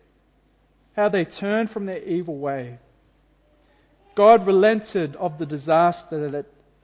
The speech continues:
he had said he would do to them, and he did not do it."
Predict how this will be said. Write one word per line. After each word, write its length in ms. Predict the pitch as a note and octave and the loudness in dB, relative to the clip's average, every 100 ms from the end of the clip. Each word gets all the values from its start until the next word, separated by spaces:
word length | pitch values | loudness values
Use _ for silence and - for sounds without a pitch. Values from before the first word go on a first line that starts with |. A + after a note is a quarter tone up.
| _ _ _ | _ _ _
he 180 | - F#3 | -6 0
had 240 | F3+ D3+ - | 2 0 -4
said 340 | - F3+ E3 | -8 -6 -4
he 120 | D#3 | -8
would 200 | D3+ C3+ | -10 -10
do 160 | D3+ C#3+ | -10 -12
to 180 | - C3 | -12 -18
them, 280 | A#2+ A#2+ C#3 | -16 -18 -20
and 120 | C3 C3+ | -16 -14
he 80 | |
did 280 | B2+ D#3 C#3+ | -10 -10 -8
not 220 | C#3 B2 | -10 -14
do 200 | - B2 | -14 -14
it." 80 | A2 | -16